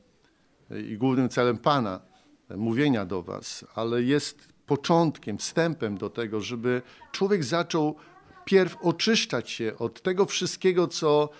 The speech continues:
jest złym mniemaniem o sobie. Bo jeśli człowiek ma pewne mniemania, jak faryzeusze mieli, uczeni w piśmie,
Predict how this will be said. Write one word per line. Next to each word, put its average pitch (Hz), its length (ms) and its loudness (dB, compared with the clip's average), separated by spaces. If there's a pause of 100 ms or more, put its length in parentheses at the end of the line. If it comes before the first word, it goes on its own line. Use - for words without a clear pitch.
(200)
jest 139 260 6
złym 175 420 6
mniemaniem 175 680 2
o 165 100 -4
sobie. 95 560 -2 (1200)
Bo 139 160 8
jeśli 175 240 0
człowiek 208 420 2
ma 175 120 2
pewne 175 340 0
mniemania, 156 540 4
jak 127 120 -2
faryzeusze 143 720 0
mieli, 107 220 -4
uczeni 160 360 -2
w 160 80 -14
piśmie, 147 440 0